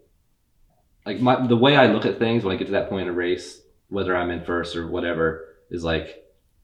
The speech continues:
if I'm going at my max effort, at my max pace for a hundred miler for that point, there's no way someone's gonna gain on me. You know, like, if,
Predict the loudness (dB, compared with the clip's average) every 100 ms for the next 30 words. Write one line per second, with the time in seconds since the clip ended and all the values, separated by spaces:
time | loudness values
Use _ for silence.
0 | _ _ -8 2 4 4 4 2 0 -2
1 | -4 -8 -4 -4 0 0 -2 -4 -8 -4
2 | -4 -4 -8 -8 -6 -4 -6 -6 -8 -4
3 | -4 -4 -12 -20 _ -6 -6 -4 -4 -2
4 | -4 -4 -6 -6 -10 -10 -12 _ _ _
5 | -6 -4 -2 0 0 0 -2 -4 -12 -18
6 | -12 -12 -8 -8 -8 -10 -12 -16 -20 _
7 | _ 2 2 0 -4 -8